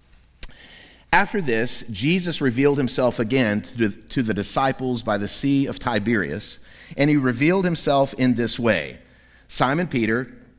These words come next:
Thomas, called the twin, Nathanael of Cana in Galilee,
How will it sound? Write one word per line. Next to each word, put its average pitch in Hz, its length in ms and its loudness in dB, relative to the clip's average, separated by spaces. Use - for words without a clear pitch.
Thomas, 131 520 0
called 98 260 -2
the 131 60 -6
twin, 127 500 -2
Nathanael 131 520 2
of 143 120 -2
Cana 156 540 0
in 151 160 4
Galilee, 110 640 0